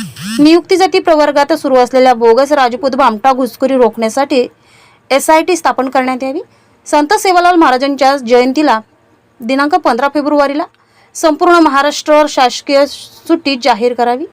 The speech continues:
गोर सेनेच्या वतीने संपूर्ण महाराष्ट्रात रास्ता रोको आंदोलन करण्यात आले होते. त्या कालावधीत गोर सेनेच्या सर्व पदाधिकाऱ्यांवर दाखल झालेले गुन्हे तात्काळ मागे घ्यावेत. प्रत्येक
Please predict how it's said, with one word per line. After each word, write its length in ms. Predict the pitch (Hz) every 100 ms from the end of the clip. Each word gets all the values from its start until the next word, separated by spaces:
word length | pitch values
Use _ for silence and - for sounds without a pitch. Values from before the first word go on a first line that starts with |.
| -
गोर 180 | 240 262
सेनेच्या 400 | 277 262 254 269
वतीने 420 | 262 262 269 247
संपूर्ण 380 | 269 254 269 262
महाराष्ट्रात 640 | 269 254 277 262 - 277
रास्ता 340 | 262 233 - 254
रोको 300 | 226 247 262
आंदोलन 380 | 240 226 220 262
करण्यात 320 | 294 277 233
आले 120 | 233 240
होते. 240 | 226 339 - _ _ _ _ _ _
त्या 140 | 330 320
कालावधीत 540 | 330 330 359 294 262
गोर 320 | 262 262 330
सेनेच्या 380 | 370 311 269 294
सर्व 280 | 285 254 254
पदाधिकाऱ्यांवर 840 | 254 240 226 233 254 247 240 240
दाखल 300 | 240 220 277
झालेले 280 | 285 294 294
गुन्हे 280 | 277 269 285
तात्काळ 300 | 277 233 254
मागे 280 | 262 247 262
घ्यावेत. 280 | 262 285 349 - _ _ _ _ _ _ _ _
प्रत्येक 300 | 294 294 359